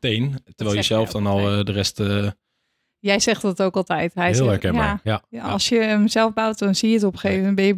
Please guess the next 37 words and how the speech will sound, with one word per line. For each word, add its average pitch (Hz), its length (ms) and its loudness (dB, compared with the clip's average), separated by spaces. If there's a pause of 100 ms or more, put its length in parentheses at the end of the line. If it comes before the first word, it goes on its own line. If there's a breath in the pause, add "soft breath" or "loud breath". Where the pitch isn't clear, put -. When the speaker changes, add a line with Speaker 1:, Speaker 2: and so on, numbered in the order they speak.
(120)
Speaker 2:
blind 220 140 4
of 190 100 -2
zo? 175 380 2
Speaker 1:
Ja, - 80 -8
dat, - 140 -2
Speaker 3:
Ja. 90 80 -10
Speaker 1:
dat 120 260 -8
kun 165 200 2
je 127 60 6
niet 120 100 6
Speaker 2:
Ja. - 60 0
Speaker 1:
meer 113 100 2
zien 131 220 4
of 113 80 0
zo. - 100 0
Er 107 60 2
Speaker 2:
Nee. 117 200 0
Speaker 1:
is 196 100 -4
te 170 200 0
veel 139 260 2
details. 120 420 2
En - 80 0
Speaker 2:
Ja. 127 60 2
Speaker 1:
je 117 60 -2
denkt 135 200 0
dan 131 140 2
aan 120 340 2 (280)
bijna 165 400 -2
alles. 135 360 2
En 143 60 -2
dat 135 140 -2
is - 80 -4
echt 127 100 0
Speaker 3:
Ja. - 60 -10
Speaker 1:
super 220 200 -2
knap 151 260 0
al. 117 280 2